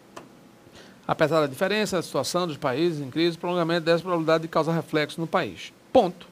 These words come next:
Coloca um ponto aqui, ó. Coloca um ponto final. Tá vendo aqui? Ponto.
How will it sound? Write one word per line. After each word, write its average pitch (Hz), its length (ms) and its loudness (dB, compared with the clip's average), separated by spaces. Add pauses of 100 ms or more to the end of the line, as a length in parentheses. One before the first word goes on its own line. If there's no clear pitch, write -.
(140)
Coloca - 240 -6
um 254 60 -6
ponto 220 220 -4
aqui, 170 200 -6
ó. 101 60 -6 (1300)
Coloca 220 260 -2
um 214 40 -4
ponto 214 240 -4
final. 170 500 2 (260)
Tá - 80 -8
vendo 135 160 -6
aqui? 196 260 -8 (1500)
Ponto. 175 320 0